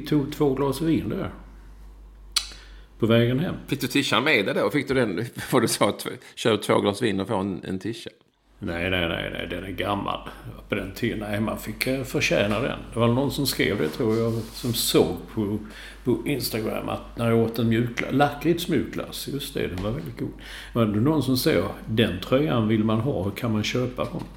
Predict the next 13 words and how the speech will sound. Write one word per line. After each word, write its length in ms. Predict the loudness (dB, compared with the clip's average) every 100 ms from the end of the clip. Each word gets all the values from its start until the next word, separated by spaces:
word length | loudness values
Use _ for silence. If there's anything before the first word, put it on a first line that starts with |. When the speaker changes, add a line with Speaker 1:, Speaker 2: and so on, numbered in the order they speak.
| -8
Speaker 1:
Nej, 180 | -4 -4 -2
det 60 |
går 180 | 0 0
inte. 220 | -2 -8 -16 -18 -20 -20 -20 -20 -20 -12
Speaker 2:
Jag 100 | -4 -4
har 100 | 0
aldrig 380 | 4 4 4 -2
fått 300 | -4 -4 -6
en 160 | -8 -4
t-shirt 440 | -4 -2 -4 -4
av 240 | -2 -2
någon 320 | -4 -6 -8 -10
restaurang. 460 | -10 -10 -10 -12